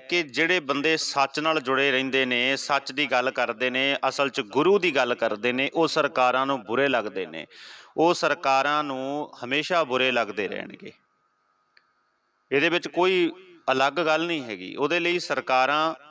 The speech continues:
ਖੁਦ ਜ਼ਿੰਮੇਵਾਰ ਨੇ। ਜਦੋਂ ਕੋਈ ਲਹਿਰ ਉੱਠਦੀ ਹੈ, ਉਹ ਸਰਕਾਰਾਂ ਦੀ ਜਿਹੜੀ ਹੈ ਇੱਕ ਕੀਤੀ ਹੋਈ ਗਲਤ ਰੀਤੀ ਦੇ ਕਰਕੇ ਉੱਠਦੀ ਹੈ। ਭਾਈ ਅੰਮ੍ਰਿਤਪਾਲ ਸਿੰਘ,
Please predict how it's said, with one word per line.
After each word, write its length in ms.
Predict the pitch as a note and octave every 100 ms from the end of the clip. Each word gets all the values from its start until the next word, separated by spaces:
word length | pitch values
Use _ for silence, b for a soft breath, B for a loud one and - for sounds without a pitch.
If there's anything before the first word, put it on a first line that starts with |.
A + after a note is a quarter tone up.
| D#3+
ਖੁਦ 240 | - F3 G3
ਜ਼ਿੰਮੇਵਾਰ 640 | C3 B2 A#2+ G2+ - G#3
ਨੇ। 160 | - - - _ _ _ _ _ _ _ _ b b b b b b _ _
ਜਦੋਂ 340 | A#2 E3+ A#3
ਕੋਈ 180 | G#3+ G#3+
ਲਹਿਰ 300 | E3+ D#3+ G3
ਉੱਠਦੀ 380 | F3+ D3+ D#3 F3+
ਹੈ, 120 | F#3+
ਉਹ 160 | G#3 G3
ਸਰਕਾਰਾਂ 640 | - E3 C#3+ C#3+ D3 E3 E3+
ਦੀ 320 | D3 D3+ E3
ਜਿਹੜੀ 300 | D3+ D3 D3+
ਹੈ 180 | D3+ E3 -
ਇੱਕ 200 | D3+ E3
ਕੀਤੀ 440 | - C#3+ - D#3
ਹੋਈ 220 | C#3+ D#3
ਗਲਤ 400 | C3 C#3 F3+ F#3
ਰੀਤੀ 320 | E3+ C#3 C#3 D3+
ਦੇ 140 | D3
ਕਰਕੇ 360 | D#3 C#3 - B2
ਉੱਠਦੀ 460 | A2 - F2+ -
ਹੈ। 120 | - G#2 _ _ _ _ _ _ - B B B B B B _ _ _ _
ਭਾਈ 180 | C#3 D3+
ਅੰਮ੍ਰਿਤਪਾਲ 640 | D#3+ F3+ E3+ D#3+ D3+ D#3 E3
ਸਿੰਘ, 260 | - B2